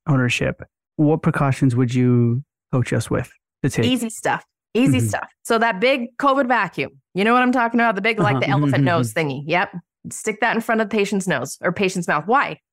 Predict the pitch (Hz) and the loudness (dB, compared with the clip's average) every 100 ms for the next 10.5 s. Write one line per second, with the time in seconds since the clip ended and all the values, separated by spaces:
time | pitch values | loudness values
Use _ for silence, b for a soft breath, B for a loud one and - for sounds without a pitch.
0 | _ 190 - - 285 - 254 262 247 269 | _ -16 -12 -4 -4 -2 -4 -2 0 -2
1 | - - - - 156 226 - _ - 170 | -4 -12 -16 -6 -2 -2 -2 _ -8 -6
2 | 98 214 202 196 190 202 226 226 214 202 | -2 -2 -2 0 2 2 0 0 0 2
3 | 180 147 - 139 160 b b b 240 254 | 0 -2 -4 -8 -8 b b b 0 2
4 | 247 240 190 180 233 254 277 - - 240 | 2 2 0 0 2 2 0 -4 -2 0
5 | 240 247 214 180 180 208 220 220 214 165 | 0 2 2 2 0 -4 -2 -4 -2 -2
6 | 170 208 196 226 - 190 226 214 202 196 | 0 0 0 -2 -2 -2 -2 -2 -2 0
7 | 196 196 - 165 151 180 185 185 156 - | -2 -2 -2 0 0 0 0 0 -2 -2
8 | 175 180 - 147 165 165 175 165 151 160 | -2 -2 -6 -6 -4 -2 -2 -2 -2 -2
9 | 175 196 - 170 175 170 175 175 175 175 | 0 -2 -4 -8 -6 -4 -4 -4 -2 0
10 | 175 180 170 175 170 | 0 0 -4 -2 -4